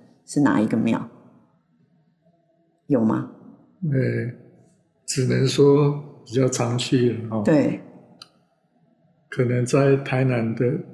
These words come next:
Speaker 2: 一些庙宇，
Speaker 1: 嗯。
Speaker 2: 会比较常常去。
Speaker 1: 那老师最常去的是哪一个？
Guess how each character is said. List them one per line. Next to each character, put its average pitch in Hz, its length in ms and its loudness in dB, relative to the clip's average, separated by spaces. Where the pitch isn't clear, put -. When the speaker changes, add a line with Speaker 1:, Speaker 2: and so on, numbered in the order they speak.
Speaker 2:
一 170 60 2
些 135 220 4
庙 131 280 0
宇， 110 220 -4
Speaker 1:
嗯。 156 300 -2
Speaker 2:
会 135 280 4
比 127 100 -6
较 127 160 2
常 - 220 -4
常 110 180 -2
去。 113 320 -4
Speaker 1:
那 226 140 2
老 147 160 2
师 185 280 -2
最 185 320 0
常 139 260 2
去 151 200 0
的 135 100 4
是 156 120 2
哪 107 220 2
一 98 100 2
个？ - 220 -8